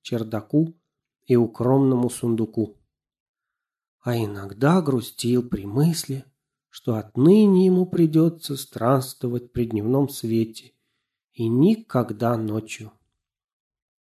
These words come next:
«Замок Ойленштайн так прекрасен в полнолуние», вздыхал он и уже который раз вопрошал себя. «Что же всё-таки случилось? Может ли ночное привидение ни с того ни с сего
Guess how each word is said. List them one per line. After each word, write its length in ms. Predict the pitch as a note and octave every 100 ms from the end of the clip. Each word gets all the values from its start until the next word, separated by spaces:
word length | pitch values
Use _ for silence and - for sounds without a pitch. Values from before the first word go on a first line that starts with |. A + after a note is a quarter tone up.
| _ _ _ _ _ _ _ _ _ -
«Замок 500 | C#3+ E3+ F3 E3+ F3
Ойленштайн 680 | E3+ E3 D#3+ - E3 D#3+ D#3+
так 300 | A3+ A3+ -
прекрасен 600 | C#3 C3+ C3+ D3 D3 C#3
в 100 | -
полнолуние», 840 | C3 C3+ C3+ C3+ D3+ D#3+ D3 - _ _ -
вздыхал 540 | A2+ A#2 A#2 A#2+ A2+
он 280 | D3 D#3+ - _ _ -
и 100 | A#2+
уже 180 | A#2
который 520 | A#2+ B2 A#2+ F#3 F3 B2
раз 280 | B2 B2
вопрошал 540 | A#2 - A#2 - B2 B2
себя. 460 | - A#2 A#2+ B2+ _ _ _ _ _ _ _
«Что 380 | - - _ F3
же 140 | F3+
всё-таки 400 | F3 G3 F#3+ F3+
случилось? 840 | F3+ G3+ G3+ - E3+ C3 A#2 - _ _ _ _ _
Может 480 | D3 E3+ F#3 F#3+ F#3+
ли 100 | G3+
ночное 440 | G3+ G3+ - G3+ F#3
привидение 640 | F3+ G3 F#3+ G3 C#3+ C#3
ни 160 | E3+ F3
с 100 | -
того 240 | G3 G3
ни 140 | E3
с 100 | D#3+
сего 460 | - D#3+ F#3+ A#3+